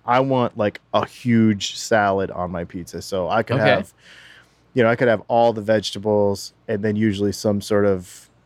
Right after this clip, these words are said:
Speaker 1: vegan pepperoni thing, something like that. That's
Speaker 2: All right.
Speaker 1: And then next time you talk to me, I might give you a different one because I found a new one.
Speaker 2: Well, y-, yeah, you're not the first person with vegan lifestyle, you know,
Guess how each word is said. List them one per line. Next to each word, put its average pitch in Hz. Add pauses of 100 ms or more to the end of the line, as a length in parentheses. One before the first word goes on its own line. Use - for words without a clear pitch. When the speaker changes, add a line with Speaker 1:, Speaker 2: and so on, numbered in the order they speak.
Speaker 1:
vegan 110
pepperoni 101
thing, 98 (160)
something 92
like 85
that. 71 (340)
That's 107
Speaker 2:
All 156
right. 240 (540)
Speaker 1:
And 120
then 123
next 135
time 127
you 123
talk 117
to -
me, 120 (160)
I 117
might 110
give 107
you 104
a 98
different 113
one 143
because 101
I 110
found 95
a 90
new 82
one. 73 (720)
Speaker 2:
Well, 139 (160)
y-, 120
yeah, 139
you're 117
not 175
the 180
first -
person 151
with 117 (140)
vegan 123 (120)
lifestyle, 107
you 110
know, 90